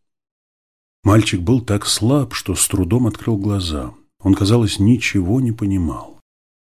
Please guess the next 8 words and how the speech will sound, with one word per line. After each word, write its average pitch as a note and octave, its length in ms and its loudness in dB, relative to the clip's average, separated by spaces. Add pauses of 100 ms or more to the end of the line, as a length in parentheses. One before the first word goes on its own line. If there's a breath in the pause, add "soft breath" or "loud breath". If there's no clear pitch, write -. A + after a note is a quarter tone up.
(540)
Иллалион G2+ 720 4
долго G2+ 280 2
держал F2 460 0
его E2+ 220 0
тоненькую F2 580 0
ручку G2+ 340 -2
в - 100 -6
своей, F#2 760 -2